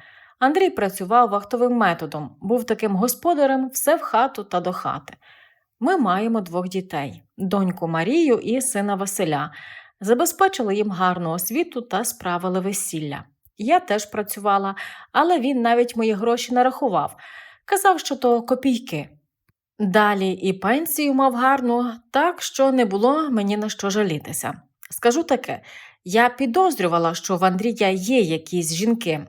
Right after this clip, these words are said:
але робила вигляд, що нічого не чую і нічого не знаю. Час був такий, що одній підняти дітей було неможливо. Я більше переживала,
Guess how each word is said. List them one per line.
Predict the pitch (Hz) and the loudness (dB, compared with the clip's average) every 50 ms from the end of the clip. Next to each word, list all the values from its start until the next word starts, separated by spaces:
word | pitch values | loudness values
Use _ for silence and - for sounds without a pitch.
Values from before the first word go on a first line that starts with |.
| - _ - | -12 _ 0
але | 247 302 330 311 233 | 0 2 2 2 2
робила | 190 190 180 - 208 214 196 196 190 | 2 0 0 2 2 2 2 2 2
вигляд, | 202 285 330 311 277 254 233 233 | 2 2 2 2 0 0 -2 -4
що | - - - 226 | -6 -2 0 0
нічого | 220 220 214 214 285 311 302 262 | 0 0 0 0 -2 0 2 2
не | 220 196 190 | 2 0 0
чую | 190 - - 302 285 269 247 254 - - - - - | -2 -2 -2 0 2 2 0 0 -4 -10 -16 -12 -6
і | - 330 | -2 2
нічого | 294 269 233 - - 196 185 190 | 4 4 2 2 0 -2 0 0
не | 190 185 185 | 2 2 2
знаю. | 175 180 170 147 147 - - - _ _ _ _ _ - | 0 0 -2 -2 -2 -4 -8 -12 _ _ _ _ _ -4
Час | - 233 202 170 160 160 - | 2 4 4 4 4 2 -4
був | 156 147 - | -10 -8 -6
такий, | - 165 160 - 160 127 110 - - - - - - | -4 -4 -2 0 0 -2 -2 -4 -8 -14 -14 -14 -16
що | - - - - 208 | -16 -6 -2 0 0
одній | 202 202 214 254 277 262 | 2 2 0 0 0 0
підняти | 269 214 196 185 202 214 214 214 214 214 | -2 -4 -4 -2 0 0 0 0 0 -2
дітей | 196 190 196 196 220 220 220 | -2 -4 -4 0 0 0 2
було | 202 190 190 190 196 196 190 190 190 | 0 0 -2 0 0 2 2 2 2
неможливо. | 190 196 202 202 202 196 185 185 185 165 156 151 151 - - - _ _ _ _ _ _ | 2 0 0 0 0 0 0 0 -2 -2 -2 -4 -6 -12 -18 -20 _ _ _ _ _ _
Я | - 202 208 208 208 196 190 | -6 -2 2 4 4 4 4
більше | 180 185 254 285 269 - 240 | 2 0 -2 0 0 0 0
переживала, | 196 - 196 185 190 190 175 196 196 196 226 240 233 220 208 | 0 2 2 2 2 2 0 -2 0 2 2 4 4 4 2